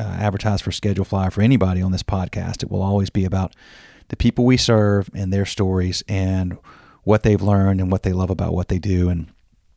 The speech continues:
so on and so forth. You've also noticed recently that we've done a lot of folks who are not owners, and that's been a lot of fun. And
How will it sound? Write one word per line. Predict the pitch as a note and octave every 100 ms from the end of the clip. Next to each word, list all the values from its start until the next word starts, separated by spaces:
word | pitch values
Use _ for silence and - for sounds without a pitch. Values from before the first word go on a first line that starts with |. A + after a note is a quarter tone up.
| _ - -
so | - A2
on | G2+
and | E2+
so | G#2+
forth. | - F#2+ - - -
You've | G#2
also | A#2+ C3 A2
noticed | G2 G2 -
recently | G2+ - G2+
that | F#2+
we've | F#2+ F#2
done | G2 G2 F#2+ F2+ - - - -
a |
lot | G#2 G#2
of |
folks | - F#2 -
who | F#2
are |
not | F2+ G2+ -
owners, | G#2 G2+ F#2 F#2 - - - - -
and | C3+ G2+ G2+ G2 G2
that's | - B2 -
been | A#2
a | G2
lot | G2
of | F#2
fun. | - G2+ G#2
And | F#2